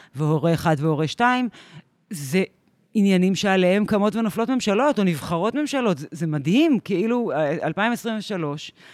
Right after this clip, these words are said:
היית רוצה לחשוב שכבר אנחנו לא שם, ומצ-, ומצד שני, זה, זה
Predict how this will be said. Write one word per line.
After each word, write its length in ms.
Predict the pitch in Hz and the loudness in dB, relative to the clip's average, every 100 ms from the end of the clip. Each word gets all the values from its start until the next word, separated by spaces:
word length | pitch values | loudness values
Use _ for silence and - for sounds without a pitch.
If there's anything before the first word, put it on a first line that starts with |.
| - | -6
היית 220 | 180 208 | -4 0
רוצה 260 | 233 233 220 | 0 2 0
לחשוב 340 | 208 214 208 | 0 -4 -8
שכבר 880 | 160 208 185 170 170 165 151 165 156 | -6 -4 -4 -2 -2 -2 -4 -4 -2
אנחנו 280 | 160 - 175 | -4 -6 -4
לא 140 | 196 | -4
שם, 260 | 180 143 151 - - - | -2 -4 -6 -10 -20 -10
ומצ-, 260 | 180 180 _ - | -6 -6 _ -12
ומצד 360 | 175 170 220 | -8 -6 -6
שני, 220 | 262 294 | -4 -4
זה, 120 | 285 208 - | -2 -4 -8
זה 180 | 170 | -8